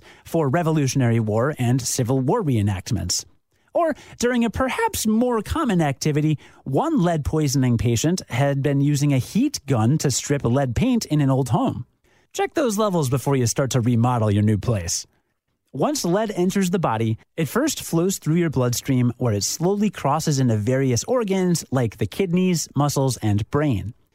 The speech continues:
Lead is bad for humans because it interferes with enzymes inside the cells of these organs. This results in symptoms like muscle and joint aches, as well as constipation and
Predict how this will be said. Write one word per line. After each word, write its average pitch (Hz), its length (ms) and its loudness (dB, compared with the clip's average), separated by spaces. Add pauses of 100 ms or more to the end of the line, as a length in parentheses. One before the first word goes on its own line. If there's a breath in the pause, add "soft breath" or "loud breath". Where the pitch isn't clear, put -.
(240)
Lead 320 160 -2
is 226 140 0
bad 185 260 -2
for 160 100 -2
humans 202 380 2
because 160 360 -2
it 135 120 -6
interferes 147 560 0
with - 160 -2
enzymes 185 600 0
inside 147 560 0
the 117 160 -2
cells 170 420 0
of 120 140 -4
these 127 180 0
organs. 95 640 -2 (540 soft breath)
This 127 240 0
results 131 320 0
in 113 120 2
symptoms 196 580 0
like 113 280 -2
muscle 131 440 0
and 101 240 -2 (120)
joint 175 400 -2
aches, - 420 -4 (260 loud breath)
as 139 240 0
well 135 180 0
as 123 140 0
constipation 180 800 0
and 147 260 0